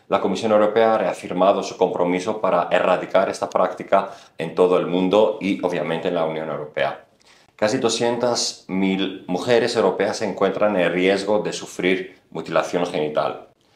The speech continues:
con lo cual es necesario actuar. Dentro de la Unión Europea ya tenemos en marcha una estrategia sobre los derechos de la infancia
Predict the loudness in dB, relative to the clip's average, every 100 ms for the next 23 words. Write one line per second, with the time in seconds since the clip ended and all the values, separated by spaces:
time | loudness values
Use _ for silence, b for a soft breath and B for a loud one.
0 | _ _ 2 2 4 2 2 -4 -6 -6
1 | 2 4 4 2 0 -2 -2 -2 -4 -12
2 | _ b b b _ 0 2 2 4 4
3 | 4 2 2 2 2 0 2 0 0 2
4 | 0 0 -4 0 -2 0 -2 0 -2 -4
5 | -4 -2 -2 0 0 -2 -4 0 0 -2
6 | -2 -2 -2 -4 -6 -6 -6 0 0 0
7 | 0 0 0